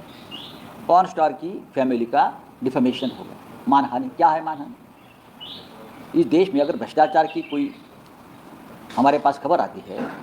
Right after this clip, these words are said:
नेताओं के पास, हम उसके ऊपर बात करते हैं, सभी नेता। ये क्या है?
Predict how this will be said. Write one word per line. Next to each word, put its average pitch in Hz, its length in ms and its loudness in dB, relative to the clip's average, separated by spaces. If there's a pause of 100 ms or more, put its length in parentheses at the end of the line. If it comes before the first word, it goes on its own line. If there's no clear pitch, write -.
नेताओं 110 280 0
के 104 120 -6
पास, - 280 -2 (560)
हम 185 100 4
उसके 240 180 0
ऊपर 262 120 2
बात 254 220 4
करते - 240 -8
हैं, - 160 -20
सभी 190 220 4
नेता। 104 240 -8 (320)
ये 190 60 -2
क्या 202 180 2
है? 135 160 -6